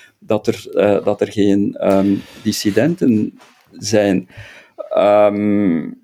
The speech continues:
ik, ik, bijvoorbeeld iets anders, heel de, de abortuskwestie in, in, in, in de Kamer,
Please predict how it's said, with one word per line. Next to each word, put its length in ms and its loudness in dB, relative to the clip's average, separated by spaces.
ik, 220 -10
ik, 160 -8
bijvoorbeeld 500 0
iets 240 -6
anders, 580 0
heel 400 0
de, 160 2
de 120 0
abortuskwestie 1120 -2
in, 340 -4
in, 260 -2
in, 200 -2
in 160 -2
de 100 -4
Kamer, 560 -2